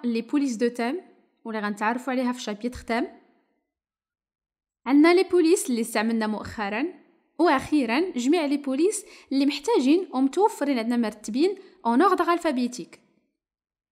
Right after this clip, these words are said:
إلا قمت باختيار هاد النص ورجعت للقائمة ديال لي بوليس،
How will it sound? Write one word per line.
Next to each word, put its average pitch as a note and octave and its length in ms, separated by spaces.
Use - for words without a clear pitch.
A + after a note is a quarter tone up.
إلا D4+ 140
قمت A#4+ 280
باختيار G4 420
هاد C4 160
النص F#3 440
ورجعت C4 460
للقائمة D#4+ 500
ديال C4+ 200
لي B3 80
بوليس، - 440